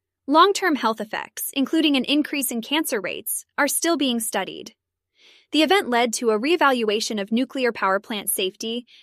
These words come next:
and eventually the decommissioning of the remaining reactors at the Chernobyl site.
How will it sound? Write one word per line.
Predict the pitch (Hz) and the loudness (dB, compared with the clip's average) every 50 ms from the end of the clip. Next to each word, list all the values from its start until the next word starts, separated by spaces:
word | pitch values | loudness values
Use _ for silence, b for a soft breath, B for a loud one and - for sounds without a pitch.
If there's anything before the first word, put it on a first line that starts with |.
| b b | b b
and | - 359 370 381 370 | 2 4 4 6 4
eventually | 330 269 349 370 359 339 - 285 247 233 220 220 220 226 | 4 4 4 2 2 -2 -2 -2 0 0 0 0 -2 -2
the | 214 262 | -2 -2
decommissioning | 220 247 285 285 - - 254 233 233 - - 240 226 220 | 0 0 -2 -2 -2 -2 -2 -2 -2 -2 -4 -6 -4 -4
of | 226 214 | -6 -4
the | 214 226 | -4 -2
remaining | 220 233 233 233 233 233 233 233 233 | -2 0 0 0 0 0 -2 -2 -2
reactors | 240 247 277 330 349 - - 240 220 220 - | 2 6 6 6 6 4 0 -4 -2 -2 -2
at | 220 214 | -2 -2
the | - 240 | -2 -4
Chernobyl | - - 269 247 233 202 - - - | -4 -2 -2 -2 -2 -2 -4 -6 -10
site. | - - - - - - - - | -8 -6 -8 -8 -8 -10 -14 -16